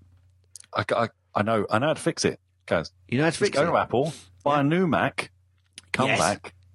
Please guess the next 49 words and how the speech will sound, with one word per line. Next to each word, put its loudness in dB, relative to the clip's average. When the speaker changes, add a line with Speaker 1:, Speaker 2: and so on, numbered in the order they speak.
Speaker 2:
Yeah. -10
Speaker 1:
put -2
it 2
on 0
your 0
table, 0
Speaker 2:
Yeah. 0
Speaker 1:
turn 0
it 0
on, 0
put 0
the 2
other 0
one 2
in 2
the 2
bin. 0
Done. 0
Speaker 2:
The 2
pro-, 0
the 0
problem 0
is 0
I 4
might 2
restore 0
from -4
my 0
current -2
account. -2
Speaker 1:
<laughs> -8
Speaker 2:
And 2
yes, 0
Steve, 0
a 0
restart 0
and -4
a 0
reinstall 0
may 2
well 0
fix -4
the 2
whole 0
process, 0
but -8
I -10
really -2
can't -2